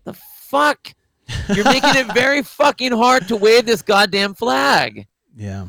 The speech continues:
Speaker 1: Shit.
Speaker 2: Yeah.
Speaker 1: Like, V-ups?
Speaker 2: Or just do twenty-five more G H D sit-ups. <laughs>
Speaker 1: Exactly.
Speaker 2: With nothing. Or, or, no, that would have been weird.
Speaker 1: No, I, dude, honestly, you
Speaker 2: Hip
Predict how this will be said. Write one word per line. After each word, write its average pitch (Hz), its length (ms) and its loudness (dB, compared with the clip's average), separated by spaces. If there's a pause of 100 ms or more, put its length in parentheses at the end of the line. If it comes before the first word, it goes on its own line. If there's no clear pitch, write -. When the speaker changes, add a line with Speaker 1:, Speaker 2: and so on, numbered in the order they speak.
(120)
Speaker 1:
Shit. - 800 -4 (280)
Speaker 2:
Yeah. - 140 -20 (760)
Speaker 1:
Like, - 180 -10
V-ups? 269 760 -4
Speaker 2:
Or 220 140 -10
just 269 180 -6
do 269 80 -4
twenty-five 180 540 -4
more 151 160 -4
G 110 220 -8
H - 120 -8
D 123 120 -8
sit-ups. - 560 -12 (300)
<laughs> - 880 -16 (560)
Speaker 1:
Exactly. 214 460 0
Speaker 2:
With - 180 2
nothing. 120 360 -2 (380)
Or, 294 420 2 (300)
or, 311 640 4 (100)
no, 190 440 -2 (260)
that 185 120 -4
would 185 80 0
have 165 40 0
been 151 260 0 (240)
weird. 143 300 -2
Speaker 1:
No, 247 240 2
I, 185 220 -10 (100)
dude, 220 320 -2
honestly, 240 580 -4
you 226 120 0
Speaker 2:
Hip - 20 6